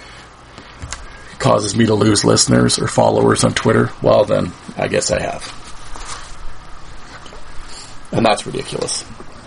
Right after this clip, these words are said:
All I'm asking you is stay safe, think of others, and, uh, let's get through this.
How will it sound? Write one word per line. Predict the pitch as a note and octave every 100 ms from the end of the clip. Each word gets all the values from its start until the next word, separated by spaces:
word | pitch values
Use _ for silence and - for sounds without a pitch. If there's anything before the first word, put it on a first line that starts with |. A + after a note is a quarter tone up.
| - - - -
All | - A2+
I'm | G2+
asking | G2+ - G#1+
you | A1 G#1
is | - - - - - - - - - - - - - - -
stay | - D3 B2+
safe, | - G#2+ - - - - -
think | - B2+
of | A#2+
others, | A2 A2+ - - - - - - - - - -
and, | - G2+ G#2
uh, | G#2+ G#2 A2
let's | - -
get | B2
through | - A#2+
this. | A2 - -